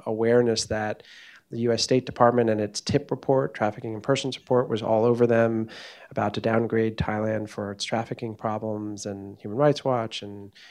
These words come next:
a bunch of different players, The Guardian, others had been, been doing great work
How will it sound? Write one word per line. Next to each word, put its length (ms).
a 40
bunch 260
of 60
different 280
players, 460
The 80
Guardian, 760
others 340
had 180
been, 180
been 160
doing 240
great 260
work 380